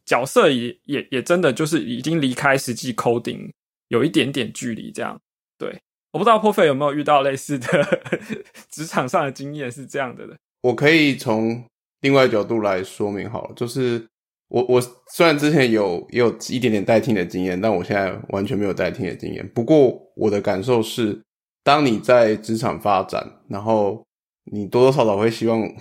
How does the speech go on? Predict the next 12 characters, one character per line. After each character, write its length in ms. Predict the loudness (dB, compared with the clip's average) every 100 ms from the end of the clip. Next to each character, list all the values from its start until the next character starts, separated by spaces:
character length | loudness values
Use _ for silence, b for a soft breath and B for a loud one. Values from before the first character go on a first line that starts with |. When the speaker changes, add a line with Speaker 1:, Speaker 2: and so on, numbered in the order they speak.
| -20 _ -4
Speaker 2:
增 180 | -2 2
加 180 | 4
某 200 | 4 2
种 100 | 0
程 240 | -2 -6 -4
度 140 | -4
你 120 | -4
的 320 | -8 -8 -8 -12 _ _ _ _
影 160 | -6 -2
响 240 | -2 -2
力 140 | -6
嘛。 240 | -4 -6